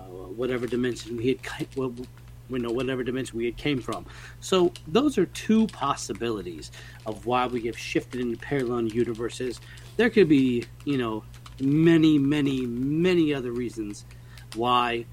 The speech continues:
There could also be people that have shifted in with us that weren't here when we were here, and they somehow had shifted over from another universe into our universe,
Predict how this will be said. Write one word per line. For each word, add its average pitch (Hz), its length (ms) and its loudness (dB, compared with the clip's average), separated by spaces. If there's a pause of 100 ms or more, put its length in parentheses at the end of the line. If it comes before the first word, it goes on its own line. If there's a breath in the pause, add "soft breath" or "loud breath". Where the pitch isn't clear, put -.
(560 loud breath)
There 135 120 2
could 127 160 -2
also 123 320 2
be 123 160 0
people 135 480 0
that 117 220 0
have 113 200 -6
shifted 143 440 0
in 113 200 2
with 135 200 -2
us - 340 -8 (520 loud breath)
that 113 260 -4
weren't 135 180 -2
here 135 220 -2
when 113 220 -2
we 147 120 6
were 143 160 4
here, 127 400 2
and 110 60 -4
they 104 140 -4
somehow 117 380 -4
had 110 220 -8
shifted 123 340 -6
over 120 220 -2
from 117 220 -4
another 113 280 -2
universe 117 600 -4
into 107 260 -6
our 170 220 2
universe, 160 580 4